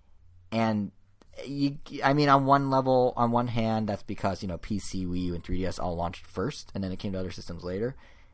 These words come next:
But Switch had some serious catching up to do to become the third bestseller, you know, one year in compared to, like, two or three or however many years the game's been out now.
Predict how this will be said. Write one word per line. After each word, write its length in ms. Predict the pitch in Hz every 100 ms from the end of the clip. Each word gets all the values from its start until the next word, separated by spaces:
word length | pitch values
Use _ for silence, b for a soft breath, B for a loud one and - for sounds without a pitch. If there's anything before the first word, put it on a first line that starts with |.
| b - -
But 220 | 131 -
Switch 260 | - -
had 160 | - 131
some 140 | 104
serious 340 | - 170 151 117
catching 340 | 127 117 107
up 120 | 104
to 80 | -
do 120 | 90
to 120 | 82 92
become 240 | 98 98
the 80 | 80 -
third 240 | 98 92
bestseller, 640 | 85 - - 98 78 76 - - - - - _ _ _ _ - - -
you 80 |
know, 120 | 98 82
one 360 | 80 104 101
year 420 | 95 92 92 87 - -
in 420 | 101 87 87 90 - -
compared 300 | 90 92 82
to, 60 | 82
like, 160 | -
two 240 | - 101 90
or 60 |
three 160 | 82 85
or 60 | 85
however 160 | 95
many 120 | 85
years 200 | 82 82
the 60 | -
game's 180 | 85 -
been 100 | 67
out 180 | 90 -
now. 220 | 69